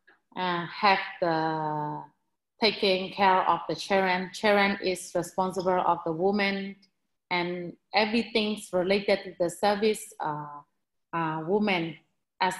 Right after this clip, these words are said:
you can see, this is, and then women think that this is how, if they want to do politics where it is not priorities to them,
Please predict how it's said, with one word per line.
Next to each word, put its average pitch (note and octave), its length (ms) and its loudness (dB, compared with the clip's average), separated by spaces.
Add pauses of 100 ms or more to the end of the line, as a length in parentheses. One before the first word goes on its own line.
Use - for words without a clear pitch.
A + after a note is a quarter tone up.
you F3 160 -8
can F#3+ 260 -2
see, F#3 540 -4 (320)
this F3+ 220 -4
is, F3+ 180 -2 (160)
and F3 160 -4
then E3+ 260 -4
women G#3+ 600 0 (400)
think A#3 260 4
that F#3+ 240 0 (320)
this A3+ 180 0
is A3+ 220 2
how, G#3+ 480 0 (560)
if A#3 160 2 (180)
they F#3+ 120 4
want F#3+ 420 0
to D#3+ 640 -6
do G3+ 360 -2 (280)
politics A3 680 2 (340)
where G3 240 6
it G3 240 0
is F#3+ 240 2 (400)
not F#3 300 4 (220)
priorities F#3+ 800 2
to F3+ 100 -4
them, F#3 400 2